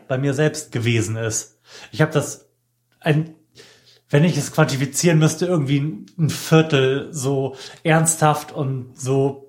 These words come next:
persönlich treffend wahrgenommen wie die Anschläge von Paris. Ich hatte da wirklich signifikant <laughs> weniger Emotionen zu. Und die Tatsache, dass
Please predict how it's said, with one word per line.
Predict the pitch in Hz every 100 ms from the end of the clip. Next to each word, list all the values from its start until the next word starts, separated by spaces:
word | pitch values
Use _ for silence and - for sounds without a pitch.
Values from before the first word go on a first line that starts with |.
| _
persönlich | - 143 143 143 139
treffend | - 156 147 151 120
wahrgenommen | 123 139 135 127 123 127 147 - -
wie | - 143
die | 139
Anschläge | 135 - 139 127
von | 131 127
Paris. | 117 120 113 98 - - - -
Ich | -
hatte | 147 143
da | 135 120
wirklich | 135 147 135 117
signifikant | 143 - 120 135 127 127 120 120
<laughs> | 107
weniger | 170 151 143
Emotionen | 151 139 143 - 127 127 127
zu. | 135 135 135 - -
Und | 160 139
die | 131
Tatsache, | 139 143 - 135 139
dass | 131 -